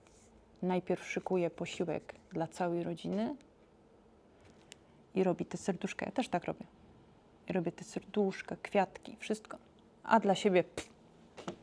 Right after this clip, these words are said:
No nie, no zrób też, też dla siebie tą owsiankę z tym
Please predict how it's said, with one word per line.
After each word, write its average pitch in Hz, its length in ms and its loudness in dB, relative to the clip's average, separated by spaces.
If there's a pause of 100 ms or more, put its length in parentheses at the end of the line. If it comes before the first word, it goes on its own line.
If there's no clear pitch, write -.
(1300)
No 196 120 2
nie, 226 240 8
no 170 160 2
zrób 247 260 2
też, 170 320 2
też 165 320 -2
dla 170 180 0
siebie 170 280 0
tą 170 220 -2
owsiankę 165 600 -2
z - 80 -14
tym 175 260 0